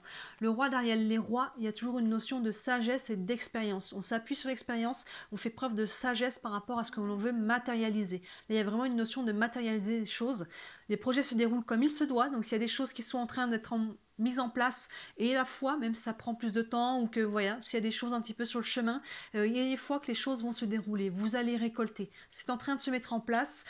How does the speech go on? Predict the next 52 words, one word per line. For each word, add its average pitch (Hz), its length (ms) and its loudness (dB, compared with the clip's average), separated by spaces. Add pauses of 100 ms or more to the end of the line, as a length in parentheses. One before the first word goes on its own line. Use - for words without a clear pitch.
(200)
euh, 208 100 0
continuez 269 400 -2
de - 40 -8
faire 254 220 -4
ce - 80 -10
qu'il 233 140 -4
faut, 240 320 2
euh, 208 60 2
ce 208 100 -10
qu'il 247 100 -2
faut 240 160 -2
faire 247 300 -2
pour - 220 -8
que 233 100 -2
ça 226 160 -4
se 233 120 -6
déroule, 214 420 0 (280)
euh, 196 100 2
il 196 60 2
n'y 220 80 4
a 214 40 -2
pas 254 180 2
d'obstacle. 226 500 -2 (320)
Succès 269 300 2
professionnel 254 560 0
et 226 60 4
financier, 226 560 0
vous 220 40 0
voyez, 214 320 2
utilisez 226 380 0
les 220 220 0
re-, - 100 -6
vos 202 200 -2
ressources 226 360 -4
à 208 80 -2
bon 220 240 2
escient. 220 320 -2 (320)
Vos 196 100 -2
ressources, - 460 -2
comme 208 160 -4
je 208 80 -2
disais, 196 280 0
c'est 233 140 -6
aussi 214 220 -4
votre 208 260 -6
expérience 220 520 -4
que 220 100 -6
vous 190 100 -4
avez 208 160 -4
sous 240 200 -6
la 233 120 0
main. 202 160 -4